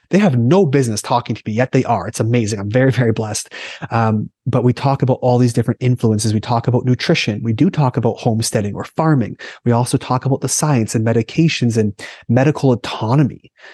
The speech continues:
It's shocking what doctors will do. They'll gaslight and push and have this very paternal way of speaking to their patients. And they feel like they're small, they have no power, and that health is taken away from you. And so becoming autonomous,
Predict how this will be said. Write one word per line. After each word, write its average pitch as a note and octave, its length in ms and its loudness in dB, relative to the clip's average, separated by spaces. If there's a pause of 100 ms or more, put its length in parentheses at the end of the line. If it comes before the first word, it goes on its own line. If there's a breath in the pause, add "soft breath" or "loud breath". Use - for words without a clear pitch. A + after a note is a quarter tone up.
(120 loud breath)
It's B2 140 0
shocking C#3+ 540 0
what G#2+ 160 -2
doctors B2 380 0
will G#2+ 80 2
do. B2 260 2
They'll G#2 160 -2
gaslight B2 560 -2
and A2+ 160 -8
push C#3+ 320 0
and A#2+ 100 0
have B2 140 2
this A2+ 140 0
very B2 240 4
paternal - 880 -4 (320 loud breath)
way B2 180 4
of G#2+ 100 0
speaking C#3+ 500 0
to B2+ 100 -2
their G#2+ 160 -2
patients. B2+ 680 -2
And B2 100 0
they A#2+ 60 4
feel C3+ 340 2
like A#2 280 2
they're A#2 180 -4
small, A#2 540 0
they C#3+ 80 2
have A#2 200 0
no G#2 180 -6
power, A2+ 460 2
and C3+ 160 2
that A2+ 120 0
health B2+ 240 -2
is B2 80 -4
taken - 280 -2
away G2 280 -8
from D#3 220 0
you. G3+ 200 4 (460 loud breath)
And C3 120 2
so B2 260 2
becoming C#3 760 0
autonomous, G#2 720 -4